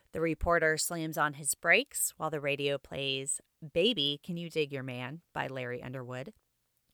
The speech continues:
The reporter is very angry. He backs up the Ford, um, and drives towards, uh, he backs up the Bonneville, I'm sorry, drives towards the Ford. But the photographer,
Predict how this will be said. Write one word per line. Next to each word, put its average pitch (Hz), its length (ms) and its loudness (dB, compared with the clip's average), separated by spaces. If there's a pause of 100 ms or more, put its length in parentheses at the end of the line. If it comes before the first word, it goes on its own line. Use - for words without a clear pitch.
(100)
The 170 80 0
reporter 175 480 6
is 156 160 4
very 196 340 12
angry. 143 460 -2
He 160 100 -10
backs 139 300 6
up - 120 -8
the 131 60 -14
Ford, 139 420 -2 (500)
um, 131 380 4
and 151 120 -6
drives 139 340 8
towards, 143 320 -2 (260)
uh, 147 180 -2
he 139 160 -10
backs 170 280 10
up 151 100 -4
the 139 80 -10
Bonneville, 123 500 2
I'm 131 100 -8
sorry, 123 300 -8
drives 151 300 -4
towards 143 260 -2
the - 80 -8
Ford. 151 360 2
But 143 160 -8
the - 60 -14
photographer, 170 840 6